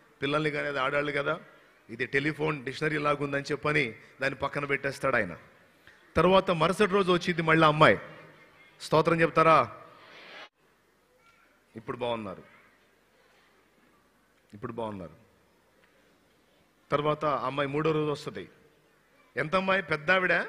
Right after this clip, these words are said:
నా అంత ఆవిడ? ఇదిగో ఇంత." చూడండి, నేను చెప్పేది నిజం, ఇది రియల్ స్టోరీ,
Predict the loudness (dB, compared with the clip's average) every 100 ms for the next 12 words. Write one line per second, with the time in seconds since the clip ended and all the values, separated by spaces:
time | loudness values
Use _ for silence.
0 | -10 -20 _ _ _ _ -12 -6 -4 -2
1 | 0 0 0 -2 -4 -12 _ _ _ _
2 | _ _ _ -20 _ -12 -8 -6 -4 -4
3 | -4 -6 -20 _ _ _ _ _ _ _
4 | _ _ _ _ _ _ _ 0 4 6
5 | 6 4 4 0 -8 -20 -20 _ _ _
6 | _ _ _ _ -8 -2 -2 0 0 -2
7 | -2 -4 -6 -20 -20 -20 _ _ -20 _
8 | _ _ _ -8 0 2 2 0 0 0